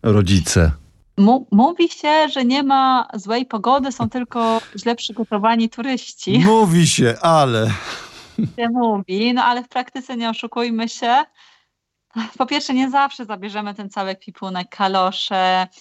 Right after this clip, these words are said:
Speaker 2: kombinezon na deszcz. No, chyba że wiemy, że taka pogoda jest, my i tak chcemy jechać, no to zau-, weźmy te kalosze albo pojedźmy w nich, żeby one nawet mniej miejsca trochę zajmowały, bo ta zabawa w kałużach, bieganie po tej plaży, w mokrym piasku,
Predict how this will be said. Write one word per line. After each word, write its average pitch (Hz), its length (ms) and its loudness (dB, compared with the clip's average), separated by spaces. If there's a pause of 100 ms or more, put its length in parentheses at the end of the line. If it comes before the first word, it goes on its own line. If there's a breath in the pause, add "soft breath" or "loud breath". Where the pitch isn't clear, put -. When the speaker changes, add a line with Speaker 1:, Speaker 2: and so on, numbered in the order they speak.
(100)
Speaker 2:
kombinezon 196 760 -2
na 185 140 -4
deszcz. 185 380 -4
No, 214 100 -14 (580)
chyba 294 280 0
że 277 120 -4
wiemy, 262 260 0
że - 80 -12
taka 220 220 -10
pogoda 202 360 -4
jest, 190 220 -6
my 226 80 -2
i 233 60 -2
tak 254 200 -2
chcemy 196 360 -8
jechać, 185 400 -8
no 294 60 -12
to 330 100 -6
zau-, 330 300 0
weźmy 269 320 -8
te - 120 -14
kalosze 165 540 -6 (260 loud breath)
albo 220 180 -6
pojedźmy 240 500 -2
w 175 40 -16
nich, 175 160 -8
żeby 180 180 -10
one 180 160 -6
nawet 180 300 -6
mniej 180 160 -8
miejsca 180 320 -8
trochę 170 260 -6
zajmowały, 170 640 -2 (400 loud breath)
bo 233 500 2 (120)
ta 240 120 -4
zabawa 233 440 -2
w - 80 -20
kałużach, 214 600 -6
bieganie 202 400 -6
po - 80 -20
tej 208 180 -10
plaży, 196 500 0
w 185 120 -12
mokrym 202 380 -6
piasku, 196 560 -4